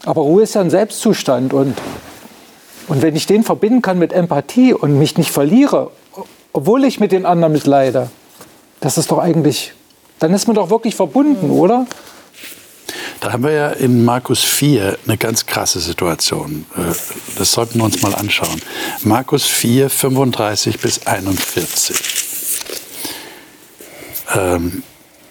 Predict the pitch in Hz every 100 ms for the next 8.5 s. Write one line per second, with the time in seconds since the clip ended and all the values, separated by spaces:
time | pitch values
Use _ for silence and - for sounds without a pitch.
0 | _ _ _ _ - 107 131 127 - -
1 | - - - - - - - - - -
2 | - - - 104 98 104 - 104 98 -
3 | 131 - 123 - 110 107 98 - 110 113
4 | 107 - 117 123 90 - - 131 - -
5 | 123 120 - - - - - - - -
6 | 113 107 104 101 90 - 101 95 - -
7 | - 113 117 117 120 113 101 - 101 95
8 | - 82 76 71 71